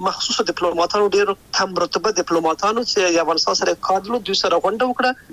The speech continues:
ډېر توجه، فوکس په، اه، بشري مرستو، د نجونو په تعلیم او په دې مسلو د، د ناروې د رسنیو په، په وینا.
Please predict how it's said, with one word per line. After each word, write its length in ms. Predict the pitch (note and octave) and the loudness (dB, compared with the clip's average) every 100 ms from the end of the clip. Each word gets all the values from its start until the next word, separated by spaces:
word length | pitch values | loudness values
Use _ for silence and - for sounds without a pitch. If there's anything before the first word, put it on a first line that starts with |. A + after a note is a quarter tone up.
| D#3+ | 0
ډېر 120 | - B3 - - - D3+ F3 - | 2 0 -8 -20 -4 0 0 2
توجه، 380 | E3 E3 D#3 F#3+ | 0 2 2 0
فوکس 500 | - E3+ G3 F#3+ - | 0 0 0 0 -2
په، 180 | - | 0
اه، 680 | F#3+ F3+ - - - - E3+ F3+ | 0 0 -4 -12 -10 -2 0 2
بشري 300 | F3 F3 F3 | 0 2 2
مرستو، 500 | F#3 F#3 G3+ - G3+ G3 | 2 0 0 0 0 2
د 100 | E3 | 0
نجونو 340 | D#3+ D#3+ E3+ | 0 0 0
په 180 | D#3+ - E3 | -2 0 0
تعلیم 220 | E3 F#3+ | 4 2
او 80 | G3+ | 2
په 120 | - | 0
دې 120 | D#3 D3+ | 0 0
مسلو 340 | - - - D#3+ | 0 0 2 2
د، 260 | D#3 E3+ - | 4 2 2
د 300 | - D#3+ D#3+ E3 | 2 2 4 2
ناروې 260 | D3+ E3 F3 | 2 2 2
د 100 | E3 | 0
رسنیو 400 | D3 D3+ E3 D#3+ | 0 2 2 2
په، 60 | D3 - - | -4 -10 -2
په 60 | D#3 | 0
وینا. 240 | D#3+ D#3 | 2 2